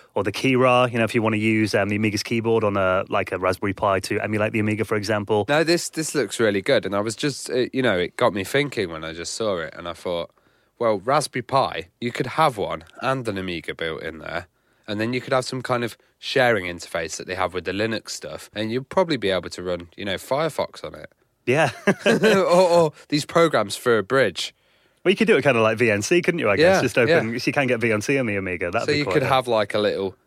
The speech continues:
Speaker 2: tiny credit card size thing that just gives it a massive boost as well in there.
Speaker 1: Well, I
Speaker 2: And
Speaker 1: saw,
Speaker 2: it would still look original,
Speaker 1: well, I
Speaker 2: you know.
Speaker 1: saw a video the other day of a guy, um, he had an Amiga one thousand and a Raspberry Pi linked up, and he was using the Raspberry Pi to get the A one thousand online,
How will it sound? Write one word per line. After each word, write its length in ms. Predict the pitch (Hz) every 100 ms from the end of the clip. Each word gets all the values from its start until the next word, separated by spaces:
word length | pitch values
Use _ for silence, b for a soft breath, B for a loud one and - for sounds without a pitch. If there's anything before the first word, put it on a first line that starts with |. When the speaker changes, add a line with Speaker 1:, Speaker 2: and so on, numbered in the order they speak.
| _
Speaker 2:
tiny 360 | - 120 107 101
credit 280 | - 107 -
card 240 | 101 95
size 300 | - 95 90
thing 220 | - 98 82
that 100 | 73
just 220 | 92 -
gives 180 | 92 85
it 100 | 82
a 60 |
massive 420 | 92 87 - 92
boost 380 | 95 104 92 -
as 140 | - 87
well 180 | 90
in 140 | 98 80
there. 180 | 82 - _
Speaker 1:
Well, 100 | 139
I 40 | 165
Speaker 2:
And 160 | 214 175
Speaker 1:
saw, 80 |
Speaker 2:
it 120 | - 123
would 120 | 107
still 220 | - 120
look 220 | 110 -
original, 380 | 127 147 98 85 - -
Speaker 1:
well, 80 |
I 20 | 180
Speaker 2:
you 0 |
know. 40 |
Speaker 1:
saw 120 | 175 202
a 20 |
video 240 | 175 190
the 100 | 127
other 100 | 120
day 220 | 110 160 160
of 80 |
a 60 | 113
guy, 340 | 120 113 107 113
um, 280 | 110 104
he 80 | 107
had 80 | 135
an 60 | 127
Amiga 200 | 131 117
one 220 | 110 107
thousand 640 | 143 147 117 101 87 85 -
and 100 | 120
a 60 | 110
Raspberry 340 | 107 92 101
Pi 200 | - 107
linked 260 | 101 101 95
up, 200 | 123 90 B B B B
and 100 | 113
he 60 | 117
was 100 | 131
using 240 | 139 120
the 60 | 117
Raspberry 320 | 113 107 101
Pi 180 | 127 117
to 120 | 113
get 100 | 110
the 240 | 107 101 113
A 120 | 110
one 120 | 107
thousand 300 | 113 110 104
online, 460 | 92 110 156 95